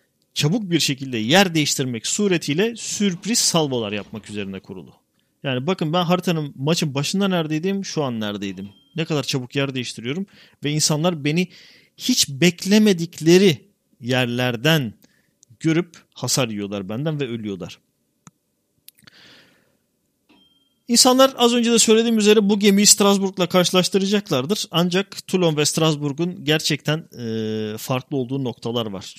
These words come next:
Benzer gibi görünseler de. Yani arkadaşlar Strasbourg'un tabii ki zırhlı olduğu için menzili çok daha yüksek. On dokuz nokta bir. Toulon'un menzili, e, on altı nokta sekiz. Gel gelelim Strasbourg'un dolumu yirmi beş saniye, Toulon'un dolumu yirmi sekiz saniye.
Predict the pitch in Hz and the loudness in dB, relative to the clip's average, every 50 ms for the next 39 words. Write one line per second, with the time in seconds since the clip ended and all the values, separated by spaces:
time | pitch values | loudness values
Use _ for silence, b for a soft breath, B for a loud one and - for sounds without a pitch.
0 | - - - 101 113 123 123 123 117 131 127 120 117 113 120 113 117 113 123 117 | -20 -20 -14 -8 -6 -4 -4 -4 -2 -2 -4 -4 -4 -8 -12 -12 -8 -6 -6 -6
1 | 107 110 107 - 135 127 123 120 113 104 98 95 90 98 123 135 135 135 147 147 | -4 -4 -4 -2 -2 -2 -2 -2 -4 -6 -6 -8 -6 -4 -2 -2 -2 -2 -6 -8
2 | - - 147 165 - 196 156 139 - - 113 - _ - - - - 208 190 165 | -10 -10 -10 -6 -4 -4 -4 -4 -4 -6 -10 -10 _ -10 -8 -6 -2 0 2 2
3 | 151 131 123 117 117 139 165 185 - _ - - 156 139 127 117 - 120 117 120 | 2 0 -2 -6 -6 -6 -8 -10 -10 _ -6 -4 -4 -2 -4 -6 -6 -6 -4 -2
4 | 135 135 135 - 156 143 123 117 123 151 143 - - 117 110 110 110 110 113 110 | -4 -4 -4 -4 -4 -4 -4 -4 -4 -6 -6 -4 -4 -4 -4 -2 -2 -2 -2 -4
5 | 107 104 101 - - 170 - - 135 120 113 107 101 92 - - 131 143 - - | -6 -6 -8 -10 -12 -12 -8 -6 -4 -4 -4 -4 -6 -6 -6 -4 -4 -6 -6 -10
6 | - - - - 123 117 117 107 113 104 - 107 101 101 98 - - - 95 95 | -20 -18 -14 -10 -10 -8 -8 -10 -12 -14 -14 -12 -10 -10 -10 -10 -10 -10 -8 -8
7 | 135 180 - - - - - _ _ _ - 123 113 107 110 110 107 107 110 113 | -8 -8 -8 -8 -10 -12 -16 _ _ _ -12 -10 -8 -8 -8 -6 -6 -4 -4 -4
8 | 113 110 107 101 101 127 196 - _ b b b b b b b b b b b | -4 -4 -6 -6 -6 -6 -6 -8 _ b b b b b b b b b b b
9 | b b - - - 101 101 - - 131 123 110 101 95 - 151 151 143 - - | b b -16 -12 -10 -10 -8 -8 -6 -6 -6 -6 -6 -8 -8 -8 -8 -6 -4 -4
10 | 170 - 170 147 - - 135 - - - - - B B B B B B 131 123 | -2 0 -2 -2 0 -2 -2 0 0 -2 -2 -6 B B B B B B -2 4
11 | 143 190 247 320 311 277 277 247 220 196 202 208 - - - 196 214 226 226 208 | 8 8 8 8 8 6 6 6 6 6 4 4 0 0 2 4 6 6 6 4
12 | 190 196 202 196 185 156 147 151 165 214 - _ _ _ _ _ _ _ _ _ | 4 2 2 2 2 0 -2 -2 -2 -4 -8 _ _ _ _ _ _ _ _ _
13 | _ - - - 143 135 135 135 151 165 170 196 208 220 214 175 175 170 170 170 | _ -20 -16 -12 -12 -6 0 4 6 6 6 6 6 4 4 6 6 6 6 4
14 | 160 175 208 180 - - - 151 127 120 127 147 165 165 - - 175 165 147 147 | 4 6 6 6 6 6 6 6 4 2 2 0 -2 -2 0 0 0 2 2 0
15 | 165 175 156 143 143 131 139 147 151 143 131 120 123 - - 117 110 - - - | 0 0 0 0 0 0 0 -2 0 0 -2 -2 -2 -4 -4 -6 -6 -4 -4 -4
16 | - - 110 101 92 90 87 87 - | -2 -2 -4 -6 -6 -8 -12 -14 -16